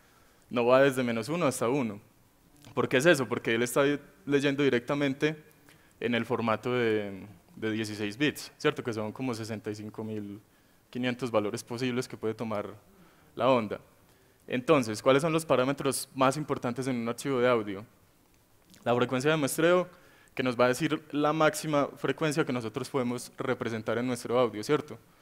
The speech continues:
Entonces, en este caso, nosotros podemos representar la mitad de esa frecuencia de muestreo,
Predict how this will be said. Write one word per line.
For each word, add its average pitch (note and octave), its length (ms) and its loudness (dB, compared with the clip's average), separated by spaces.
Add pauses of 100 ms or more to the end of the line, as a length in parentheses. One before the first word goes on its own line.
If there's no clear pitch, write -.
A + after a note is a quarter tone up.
(520)
Entonces, A#2+ 720 -2 (160)
en C3 260 0
este C3 180 0
caso, D3+ 420 6
nosotros B2 420 -4
podemos B2+ 340 -4
representar A#2 720 -2
la C#3 160 4
mitad C#3 460 2 (200)
de A2+ 360 0
esa G#2+ 160 0
frecuencia A#2+ 400 -4
de B2+ 40 0
muestreo, C#3 520 2